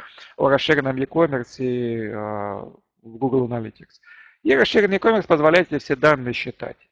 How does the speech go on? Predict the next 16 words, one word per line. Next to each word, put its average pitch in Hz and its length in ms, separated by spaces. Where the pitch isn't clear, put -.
А, 135 640
недавно, 165 540
вот 135 160
буквально 147 600
в 127 80
ноябре, 151 640
Яндекс 135 460
Метрика 143 420
попыталась 196 520
внедрить, 170 520
а, 147 420
e-commerce 139 680
по 135 200
аналогии 131 520
с, 107 180
э, 120 440